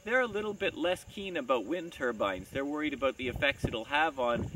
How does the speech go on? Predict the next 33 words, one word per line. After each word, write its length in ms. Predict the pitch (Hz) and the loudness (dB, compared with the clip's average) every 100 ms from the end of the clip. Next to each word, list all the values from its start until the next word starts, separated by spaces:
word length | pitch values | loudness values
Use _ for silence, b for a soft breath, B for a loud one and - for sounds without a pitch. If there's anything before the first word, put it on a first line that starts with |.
| 135 | 2
agritourism. 1040 | 117 131 131 - 180 165 127 - - - - | 4 4 0 -4 -2 -2 -2 -4 -4 -4 -4
Will 240 | - 131 135 | 0 2 6
it 180 | 127 - | 8 8
be 220 | 131 120 | 4 0
visual 480 | - - 131 120 123 | 2 2 4 2 0
pollu-, 420 | - - - - | 4 6 4 8
pollution? 640 | - - - - - - | 10 10 8 10 12 12
Will 280 | - - - | 12 12 10
people 240 | - - - | 8 6 8
not 160 | - - - | 12 12 12
want 320 | - - - | 12 12 12
to 60 | |
come 280 | - - - | 8 10 8
to 140 | - - | 10 8
the 60 | |
county 340 | 113 113 110 107 - 107 | 8 4 0 -2 -2 -2
if 100 | 120 | 0
there's 200 | 117 120 | 2 2
a 60 | 120 | 4
lot 140 | 117 | 4
of 100 | 123 | 4
wind 200 | 143 190 | 0 2
farming 420 | - 127 120 - - | 6 6 6 2 0
going 320 | 90 92 95 | -4 0 0
on? 200 | 82 76 - B B B - | 0 -4 -6 B B B -6
So 220 | - 175 | 4 6
there's 220 | 160 170 175 | 6 4 4
a 40 | |
lot 300 | 180 - - | 8 8 8
of 120 | 233 | 4
sort 260 | - 196 175 | 2 0 0
of, 420 | - - - - | -2 -2 -2 4
uh, 300 | 190 - - | 8 10 10